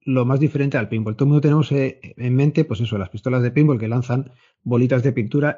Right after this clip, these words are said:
y que suelen doler bastante. Y esto es para toda la familia, es eco-family o friendly family, como se diga, porque puedes ir con el niño desde bien pequeño, ¿no?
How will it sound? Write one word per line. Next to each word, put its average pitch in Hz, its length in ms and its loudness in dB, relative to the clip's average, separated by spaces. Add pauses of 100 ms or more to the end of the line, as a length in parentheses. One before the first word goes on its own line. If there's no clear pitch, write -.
y 135 120 -2
que - 100 -2
suelen 127 280 0
doler 113 220 2
bastante. 127 540 -4 (800)
Y 147 160 4
esto 170 220 2
es 196 320 0 (180)
para 135 180 2
toda 135 160 2
la 127 120 2
familia, 101 520 -4
es 123 220 0
eco-family 151 880 2
o 113 300 -2
friendly 113 340 0
family, 143 340 0
como 143 140 2
se 123 100 2
diga, 175 300 2 (640)
porque 131 240 2
puedes 143 260 2
ir 156 100 4
con 135 120 0
el 113 100 0
niño 156 300 2
desde 113 300 0
bien 131 180 2
pequeño, 160 380 2
¿no? 233 340 -2